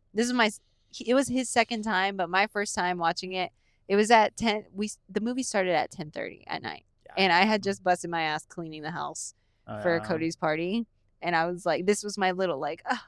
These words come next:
Speaker 1: I need to get, I need to go do something for me." <laughs>
Speaker 2: Yeah.
Speaker 1: And, um, yeah, so I might, I might have fell asleep a little bit. But you're right.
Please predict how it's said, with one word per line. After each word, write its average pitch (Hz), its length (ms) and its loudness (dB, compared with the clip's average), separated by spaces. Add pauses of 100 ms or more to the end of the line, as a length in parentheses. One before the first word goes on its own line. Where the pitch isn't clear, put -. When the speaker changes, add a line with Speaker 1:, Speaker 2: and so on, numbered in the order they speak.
Speaker 1:
I 262 60 -4
need 226 140 -10
to 233 80 -10
get, 226 260 -4
I 226 140 -2
need 277 180 -6
to 269 140 2
go 262 180 6
do 269 160 2
something 254 340 2
for 247 140 4
me." 240 500 -4
<laughs> - 20 -2 (480)
Speaker 2:
Yeah. 107 460 0 (220)
Speaker 1:
And, 190 380 0
um, 160 220 0 (160)
yeah, - 120 -20
so - 160 -18
I 185 40 -20
might, - 180 -20 (260)
I 190 40 -10
might 175 220 -8
have 180 100 -14
fell - 220 -14
asleep - 380 -16
a - 40 -20 (120)
little - 240 -20
bit. - 180 -20 (420)
But 269 140 10
you're 294 140 2
right. 349 240 8